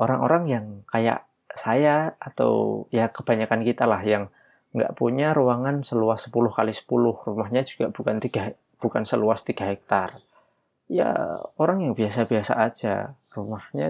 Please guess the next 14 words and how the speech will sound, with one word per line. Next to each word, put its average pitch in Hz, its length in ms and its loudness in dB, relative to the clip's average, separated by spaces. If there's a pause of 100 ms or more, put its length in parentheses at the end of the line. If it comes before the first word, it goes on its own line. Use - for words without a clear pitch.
juga 110 320 -2
paling 120 400 -2 (400)
beratnya 107 240 -6
segitu. 120 480 0
Kalau - 240 -2
di 110 80 -6
perumahan 110 480 0
ya 104 160 2
tipe - 320 -6
tiga 113 160 -6
enam, 139 400 -2
tiga 120 240 -2
lima 113 320 0
puluh. 135 400 2